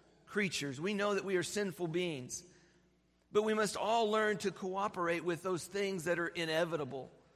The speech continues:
Some factors in life are a given. Some decisions are made for us, and no one asks us about them. They're acts of God.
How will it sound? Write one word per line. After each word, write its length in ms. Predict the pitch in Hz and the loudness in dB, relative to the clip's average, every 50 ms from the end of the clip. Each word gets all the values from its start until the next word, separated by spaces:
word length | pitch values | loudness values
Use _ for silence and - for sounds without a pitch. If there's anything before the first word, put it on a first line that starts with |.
| _ _ _ _ _ _ _ _ _ _ _ _ | _ _ _ _ _ _ _ _ _ _ _ _
Some 260 | - - 220 214 196 | -2 2 2 2 2
factors 580 | - - 226 220 214 220 220 - 208 180 170 151 | 0 0 2 4 4 4 4 2 0 0 0 0
in 220 | - 180 185 180 | 0 0 0 0
life 280 | 175 170 175 180 165 - - | 2 2 2 2 2 0 -2
are 140 | 165 160 160 | -2 -2 0
a 60 | 156 | 0
given. 380 | 135 156 170 165 151 151 139 | 0 -2 -2 -2 -2 -4 -6
Some 280 | 123 - 208 214 226 226 | -4 -2 -2 0 0 0
decisions 920 | 170 202 185 147 - - 202 233 240 220 175 160 160 151 147 151 151 - - - - - - - | 0 0 0 0 -2 -4 -2 -2 0 0 -2 -2 -4 -4 -6 -6 -8 -10 -12 -14 -20 -18 -4 -2
are 140 | 160 165 | 0 0
made 360 | 156 156 175 185 214 220 202 - | 0 0 2 2 2 2 2 -2
for 260 | - - 165 156 143 | -4 -2 0 0 0
us, 400 | 127 127 131 - 202 - - - - - - - - - - - | 0 0 -2 -2 -4 -4 -6 -8 -10 -14 -20 -20 -20 -20 -2 0
and 240 | 165 156 160 156 156 | 0 0 2 2 4
no 140 | 170 196 | 6 6
one 260 | 196 185 190 185 180 - - | 8 8 6 6 6 4 4
asks 380 | 156 160 180 180 - - - | 4 4 6 4 2 -2 -2
us 240 | 170 151 143 - - - | -2 -2 0 -2 -4 -6
about 460 | 151 139 127 139 135 147 151 - - - | -6 -6 -4 -2 -2 -2 -2 -2 -4 -10
them. 160 | 127 98 98 104 - - - _ _ _ _ _ _ _ _ _ _ _ _ _ _ _ _ _ _ _ _ _ _ _ _ _ _ _ _ _ _ _ _ _ _ _ _ _ _ _ _ _ _ _ _ _ _ _ _ _ - | -12 -12 -12 -14 -20 -20 -20 _ _ _ _ _ _ _ _ _ _ _ _ _ _ _ _ _ _ _ _ _ _ _ _ _ _ _ _ _ _ _ _ _ _ _ _ _ _ _ _ _ _ _ _ _ _ _ _ _ -10
They're 140 | 123 123 120 | -6 -4 -2
acts 300 | 131 147 147 - - 135 | -2 -2 -2 -4 -6 -8
of 140 | 123 110 | -8 -6
God. 180 | - 139 143 123 | -6 -6 -6 -6